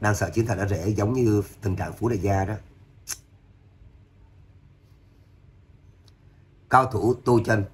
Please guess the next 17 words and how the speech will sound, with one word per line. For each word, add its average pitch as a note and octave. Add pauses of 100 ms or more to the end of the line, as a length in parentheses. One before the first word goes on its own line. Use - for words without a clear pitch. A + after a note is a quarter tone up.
(180)
Diệp G#2
Thiên, A#2 (320)
chương A2+ (280)
bốn C#3+
nghìn G2
không A2
trăm G#2
lẻ F#2+
ba G#2 (200)
đến B2
chương A2 (260)
bốn D3+
nghìn G2
không G#2+
trăm G2
lẻ E2+
năm. G#2